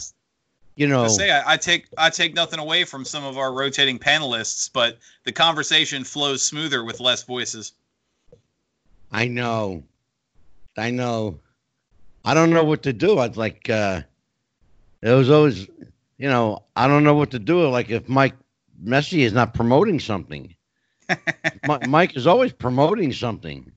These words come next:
Speaker 1: You know? I can't promote Mike Messier dot com. Mikey's not here.
Speaker 2: Oh, you could still give him a shout
Speaker 1: Well,
Speaker 2: out.
Speaker 1: I can still give him a shout out, like, you know.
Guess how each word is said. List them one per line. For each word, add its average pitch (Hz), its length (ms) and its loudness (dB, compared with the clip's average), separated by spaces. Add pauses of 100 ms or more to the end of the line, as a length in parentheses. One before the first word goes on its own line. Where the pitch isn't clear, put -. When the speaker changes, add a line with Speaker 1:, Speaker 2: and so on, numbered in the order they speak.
(1400)
Speaker 1:
You 85 140 -16
know? 135 440 -6 (840)
I - 60 -16
can't 175 280 -4
promote 170 380 2
Mike 165 280 0
Messier 156 460 0
dot 143 320 -2
com. 170 320 -4
Mikey's 151 320 -4
not 143 220 0
here. 233 340 -6 (500)
Speaker 2:
Oh, 233 100 -4
you 175 180 -2
could 185 100 4
still 220 220 2
give 160 160 0
him 139 120 -6
a 120 60 -8
shout 113 340 0
Speaker 1:
Well, 294 140 6
Speaker 2:
out. 247 60 2
Speaker 1:
I 180 80 4
can 170 200 -12
still 262 320 -2
give 170 200 0
him 135 120 -4
a 127 100 -6
shout 175 380 -4
out, 127 260 0
like, 120 260 -6
you - 1040 -20
know. 104 320 -8